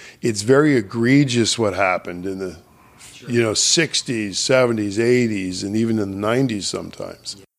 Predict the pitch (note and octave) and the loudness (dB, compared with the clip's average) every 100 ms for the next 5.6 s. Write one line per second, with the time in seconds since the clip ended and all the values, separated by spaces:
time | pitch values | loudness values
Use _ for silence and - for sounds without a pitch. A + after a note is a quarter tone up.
0 | _ _ _ _ _ _ _ _ _ _ | _ _ _ _ _ _ _ _ _ _
1 | - - E4 D4 - G#3 D#3 A#2 G2 A2+ | -8 0 4 4 4 2 2 0 -2 -4
2 | G#2 G#2+ F2+ G2+ - - F#2+ A2+ C#3+ C3+ | -4 -8 -10 -10 -12 -12 -6 -2 0 2
3 | F#3 F3 F3+ E3+ D3+ - E3 D3 C#3+ - | 0 2 4 4 2 2 0 0 -2 0
4 | D3 C#3 C#3+ D#3 C#4 G3+ A3+ G#3+ F3+ D3 | 2 2 0 -2 0 2 4 6 4 4
5 | F3 - F3 D3+ C#3+ | 2 2 2 4 2